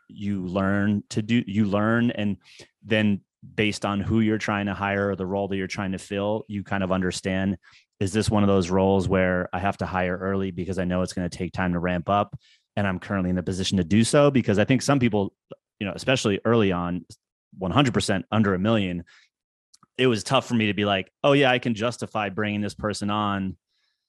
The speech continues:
uh, you know, and they're, like, all of a sudden gonna grow the business, you know? Like, I don't know. That was difficult for me, like,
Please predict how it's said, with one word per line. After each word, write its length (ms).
uh, 500
you 80
know, 260
and 160
they're, 260
like, 200
all 120
of 80
a 40
sudden 260
gonna 200
grow 200
the 80
business, 560
you 80
know? 280
Like, 120
I 80
don't 100
know. 80
That 100
was 120
difficult 440
for 100
me, 300
like, 240